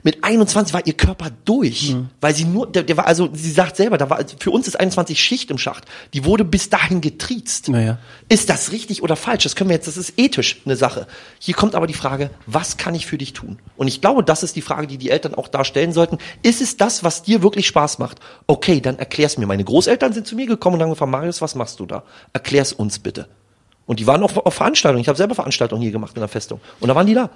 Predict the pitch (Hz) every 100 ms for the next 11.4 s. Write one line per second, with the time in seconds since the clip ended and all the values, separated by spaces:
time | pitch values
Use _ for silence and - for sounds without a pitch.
0 | - - 127 147 151 170 185 170 180 190
1 | - 175 165 151 - 165 170 165 - -
2 | - - - 147 143 202 202 180 - 175
3 | 202 220 160 156 160 165 - 143 139 180
4 | 220 - 143 160 160 - 127 131 143 -
5 | - - - 139 147 135 147 170 - 165
6 | 160 156 151 123 135 - 156 175 180 160
7 | 147 139 123 120 117 - - - 147 139
8 | 156 143 147 180 175 175 - 139 139 151
9 | - 151 160 165 _ _ _ _ _ _
10 | _ _ _ _ _ _ 139 147 190 170
11 | 160 196 -